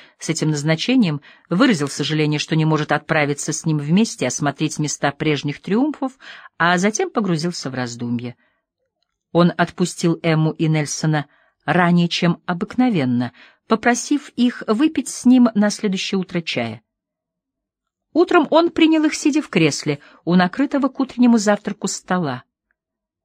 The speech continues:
Пожав им руки, он знаком пригласил их занять места, попросил Эмму разлить чай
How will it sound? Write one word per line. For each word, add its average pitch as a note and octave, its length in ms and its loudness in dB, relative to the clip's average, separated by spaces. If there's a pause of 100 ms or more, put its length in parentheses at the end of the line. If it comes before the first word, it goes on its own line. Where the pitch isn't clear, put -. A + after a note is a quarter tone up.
(600)
Пожав E3+ 440 0 (100)
им D#3+ 360 0 (200)
руки, F#3 560 0 (520)
он F#3 140 6
знаком D#3+ 380 0
пригласил D#3 500 0
их C#3+ 80 -4
занять C#3+ 340 -2
места, D#3 400 -4
попросил D#3+ 480 -4
Эмму C#3+ 280 -2 (260)
разлить C#3 440 -2
чай F#3 440 -2